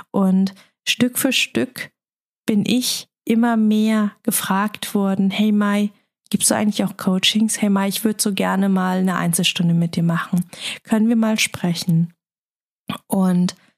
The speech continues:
da war ich dann wirklich erstmal so, „Äh, ähm, okay, Moment, äh, mit mir willst du sprechen? Echt jetzt? Krass.“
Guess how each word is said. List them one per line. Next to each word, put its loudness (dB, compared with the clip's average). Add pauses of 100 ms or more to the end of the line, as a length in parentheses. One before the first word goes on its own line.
(280)
da 2
war 0
ich -2
dann 2
wirklich -2
erstmal 0
so, -2
„Äh, 0 (100)
ähm, -2
okay, -2
Moment, 0
äh, 0
mit 0
mir 4
willst -2
du -2
sprechen? -2
Echt -4
jetzt? -4
Krass.“ -2